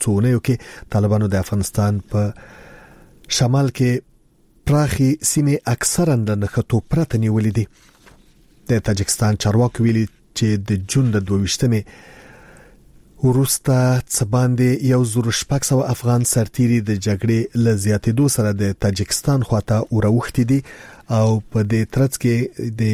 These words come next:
امنیتي برخه کې یوه خلا او تشه رامنځته شوې ده چې د افغانستان دفاع وزارت وایي اوس به شمال ته د سلګونه کمانډو او حکومت پلوه ملیشو په استولو سره دا خلا تر ډیره او د امکان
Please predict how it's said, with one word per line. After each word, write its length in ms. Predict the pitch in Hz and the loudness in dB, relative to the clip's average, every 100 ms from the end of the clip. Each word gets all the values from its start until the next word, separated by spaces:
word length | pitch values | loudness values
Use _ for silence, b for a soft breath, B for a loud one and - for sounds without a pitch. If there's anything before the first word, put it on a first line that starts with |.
| 107 110 - 107 | 0 -4 -4 0
امنیتي 640 | 107 107 104 - 147 127 104 110 | 2 2 0 0 2 2 0 -4
برخه 240 | 95 101 | -2 -4
کې 160 | - 104 101 | -2 0 2
یوه 420 | 98 98 - - | 2 0 -4 -4
خلا 260 | - 117 120 107 | 0 2 2 0
او 20 | 110 - | -2 0
تشه 200 | 135 - 107 | -2 0 0
رامنځته 400 | 98 98 - 101 | 0 -2 -4 -4
شوې 180 | - 127 117 | 0 2 0
ده 60 | - | 0
چې 100 | 131 123 B B B - | 0 -2 B B B -4
د 40 | 107 | -2
افغانستان 500 | 107 101 - 104 101 | 0 -2 0 0 0
دفاع 180 | 98 127 131 | 0 0 0
وزارت 340 | 113 110 - | 0 -2 -2
وایي 220 | 110 110 117 | 0 0 0
اوس 160 | 113 101 107 | -2 -2 0
به 360 | 110 - - - | 0 -2 -6 -2
شمال 340 | 110 117 117 117 | 2 2 0 0
ته 100 | 98 | -2
د 100 | 98 | -2
سلګونه 420 | - 104 107 143 104 B B B - | 0 0 2 0 0 B B B -2
کمانډو 400 | 117 110 110 127 127 - 110 | 0 2 2 0 0 -4 -4
او 40 | 110 117 110 | -4 -2 -2
حکومت 420 | 107 107 101 - 107 | -2 -2 -4 -4 0
پلوه 300 | 113 117 101 - 110 | 2 2 -2 -2 0
ملیشو 420 | 104 104 - 135 107 - | 2 0 0 0 0 -4
په 80 | 95 - | -6 -4
استولو 420 | - 120 139 120 | 0 2 2 0
سره 160 | - 151 B B B - 110 | 0 -2 B B B -4 0
دا 80 | 123 | 0
خلا 240 | - 101 98 - | 0 0 0 -2
تر 140 | 98 92 107 | -4 -2 0
ډیره 260 | 104 101 95 B B B B 120 | 2 2 -4 B B B B 0
او 60 | 113 | 2
د 160 | 101 | 0
امکان 320 | 98 104 95 | 0 0 0